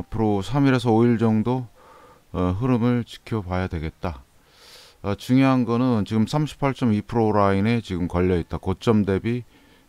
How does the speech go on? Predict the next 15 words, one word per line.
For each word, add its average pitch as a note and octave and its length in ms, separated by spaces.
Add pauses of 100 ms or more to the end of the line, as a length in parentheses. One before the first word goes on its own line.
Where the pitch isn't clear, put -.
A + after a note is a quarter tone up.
(100)
예, C#2+ 140
저점에서. F2 800 (680)
그래서 F2+ 300
향후 A#2 440
바-, D#2+ 320
흐름을 G#2+ 720
보는데, F2 600 (800)
예, F2 160 (160)
보통 B2 960
아직은 C3 340
이제 A2 200
양적, A2 680 (340)
어, E2 180
금리 A2+ 380
인하하고, F#2+ 640